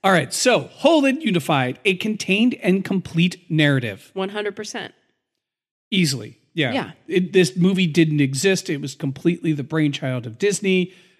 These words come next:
Speaker 1: and the artists and collaborators and creatives at Disney. If there were no other Lion King things made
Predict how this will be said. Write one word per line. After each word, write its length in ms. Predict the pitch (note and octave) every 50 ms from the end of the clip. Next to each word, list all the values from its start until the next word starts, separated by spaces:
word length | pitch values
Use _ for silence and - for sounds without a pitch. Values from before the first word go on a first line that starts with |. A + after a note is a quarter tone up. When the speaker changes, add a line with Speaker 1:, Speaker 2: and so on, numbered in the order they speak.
| _ _
Speaker 1:
and 340 | - D#3 D3 C#3+ C#3 C3+ C3+
the 220 | C3 C3+ A#2+ A2 _ _ -
artists 440 | E3 D#3+ D#3 D#3 D#3 C#3+ - -
and 140 | - C#3 B2+
collaborators 720 | - - C#3+ C#3+ C#3 C3+ D3 D3 C#3+ C#3 C#3+ C3+ C3+ C3+ - - -
and 140 | C#3+ C#3
creatives 500 | C3+ - - D3+ C3+ C3+ C3+ C#3 C3 -
at 180 | D3 D#3 F3 F3
Disney. 560 | - F#3 F3+ F3 - F#3+ F#3 F3+ F3+ F3 - - - _ _ _ _ _ _ _ _ _ -
If 280 | F3+ E3+ D#3 - -
there 180 | - F3 D#3+ D#3+
were 140 | D3+ D3+ D3
no 240 | D3 D#3+ D#3+ D#3+ E3
other 200 | D#3+ D3+ D#3 D3
Lion 320 | C#3 C#3+ D3 D3+ D3+ D3
King 280 | - - D#3 D3 C#3+ C3+
things 380 | - D#3 D3 C#3 C3+ C3 -
made 380 | D#3+ D3+ C#3+ C#3 C3 B2 -